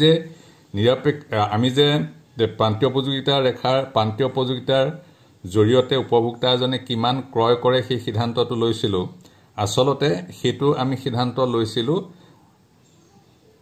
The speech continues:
তেওঁ ক্ৰয় কৰা দ্ৰব্যবিধৰ প্ৰতি তে-, তেওঁ কেনেকুৱা চাহিদা প্ৰদৰ্শন কৰে, সেইটো জানিবলৈ। নিৰপেক্ষ ৰেখাৰ সহায়তো আমি একেটা কামেই কৰিছোঁ। নিৰপেক্ষ ৰেখাৰ সহায়ত আমি কি কাম কৰিছোঁ, মই সেইটো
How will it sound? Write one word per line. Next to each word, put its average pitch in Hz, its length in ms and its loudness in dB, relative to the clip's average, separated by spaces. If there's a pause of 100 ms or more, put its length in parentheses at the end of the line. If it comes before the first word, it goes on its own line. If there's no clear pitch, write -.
(300)
তেওঁ 127 160 2
ক্ৰয় 127 280 4
কৰা 135 160 2
দ্ৰব্যবিধৰ 123 720 4
প্ৰতি 127 220 -4 (100)
তে-, 170 220 -4 (120)
তেওঁ 113 220 0
কেনেকুৱা 123 380 0
চাহিদা 113 440 -2
প্ৰদৰ্শন 117 600 0
কৰে, 123 220 2
সেইটো 127 360 -2
জানিবলৈ। 85 460 -2 (560)
নিৰপেক্ষ 147 500 2
ৰেখাৰ 151 400 2
সহায়তো 135 500 0
আমি 143 180 2
একেটা 131 360 -2
কামেই 139 300 0
কৰিছোঁ। 98 380 -2 (420)
নিৰপেক্ষ 123 420 2
ৰেখাৰ 135 320 0
সহায়ত 127 300 0
আমি 131 160 0
কি 123 180 -4
কাম 123 200 0
কৰিছোঁ, 117 360 -2
মই 113 180 -2
সেইটো 107 300 -2